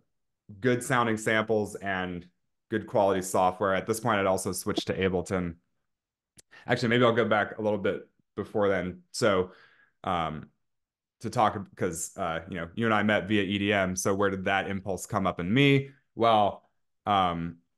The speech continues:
in, like, twenty eleven, I think, uh, my girlfriend at the time introduced me to this website called turntable dot F M, which is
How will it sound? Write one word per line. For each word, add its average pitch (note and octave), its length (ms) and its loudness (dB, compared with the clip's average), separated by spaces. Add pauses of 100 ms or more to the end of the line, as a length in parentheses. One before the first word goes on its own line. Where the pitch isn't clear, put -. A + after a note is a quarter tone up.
(320)
in, G#2+ 160 -2
like, G#2+ 220 2
twenty E3+ 260 -2
eleven, B2 460 4
I C3+ 80 2
think, C#3+ 400 -4
uh, G#2 340 4
my G2+ 160 0
girlfriend B2 440 2
at A2+ 120 2
the G#2 80 -2
time A2 420 0
introduced G#2 480 -4
me A2 80 0
to G2 60 0
this F#2+ 160 -6
website G2 540 0
called F2 340 -2
turntable G2 640 -2
dot E2+ 240 0
F E2 200 -4
M, D#2+ 220 -2
which E2 200 -6
is D#2+ 260 -8